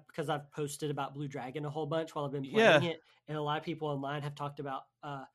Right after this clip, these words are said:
Speaker 1: how they've played it on Series X, and, like, uh, somebody was telling me about how fast the charges in battle, like, how much faster it is on Series
Speaker 2: Huh.
Speaker 1: X because it loads <laughs> so much faster than if you're just doing it
Speaker 2: Well.
Speaker 1: on three sixty. For me,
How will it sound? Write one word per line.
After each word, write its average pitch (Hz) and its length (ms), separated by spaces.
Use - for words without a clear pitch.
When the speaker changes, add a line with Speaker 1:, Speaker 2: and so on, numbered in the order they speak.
Speaker 1:
how 160 440
they've 151 180
played 165 240
it 156 80
on 143 480
Series 160 480
X, 151 400
and, 147 140
like, 131 240
uh, 143 300
somebody 165 380
was 151 120
telling 160 280
me 151 140
about 147 220
how 147 180
fast 151 400
the 143 80
charges 156 640
in 151 180
battle, 156 540
like, 151 260
how 165 140
much 160 220
faster 147 420
it 165 140
is 175 340
on 151 180
Series 175 380
Speaker 2:
Huh. 143 80
Speaker 1:
X 156 260
because 156 280
it 147 120
loads 151 300
<laughs> - 0
so 143 120
much 214 240
faster 185 560
than 165 80
if 160 160
you're 160 100
just 117 180
doing 127 120
it 240 40
Speaker 2:
Well. 135 120
Speaker 1:
on - 180
three 156 180
sixty. 175 480
For 202 120
me, 214 480